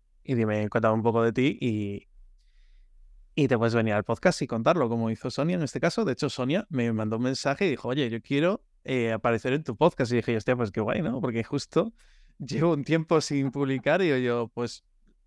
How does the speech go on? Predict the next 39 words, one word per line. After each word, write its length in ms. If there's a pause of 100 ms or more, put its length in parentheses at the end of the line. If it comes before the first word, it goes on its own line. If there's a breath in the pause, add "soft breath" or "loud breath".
(100)
alguien 340
se 120
ha 20
interesado 600
por 160
un 180
podcast 440
que, 400 (280)
que 80
estaba 220
en 120
pause. 420 (220)
Y 200
yo, 100
"Pues, 280 (100)
está, 240
está 200
genial, 380
¿no?". 180 (220)
Entonces, 180
si 80
te 100
quieres 220
venir 340
y 280
empezar 420
ya 120
en 80
esta 220
tercera 520
temporada 560
del 160
podcast, 560 (580)
pues 320
más 180
que 100
invitada 500
o 100
invitada. 500